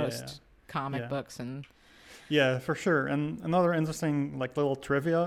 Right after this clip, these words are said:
Speaker 2: about Perfect Blue, which we'll be talking about, is that originally it was supposed to be live action, actually.
Speaker 1: Huh.
Speaker 2: So,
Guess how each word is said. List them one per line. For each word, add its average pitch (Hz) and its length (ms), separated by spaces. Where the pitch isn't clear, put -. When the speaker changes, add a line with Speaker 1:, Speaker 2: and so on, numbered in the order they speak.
Speaker 2:
about 127 480
Perfect 135 340
Blue, 131 180
which 147 260
we'll 151 120
be 147 100
talking 151 320
about, 156 360
is 131 140
that 135 340
originally 170 500
it 160 60
was 143 100
supposed - 380
to 151 80
be 127 160
live 120 260
action, 139 300
actually. 120 320
Speaker 1:
Huh. 220 320
Speaker 2:
So, 135 400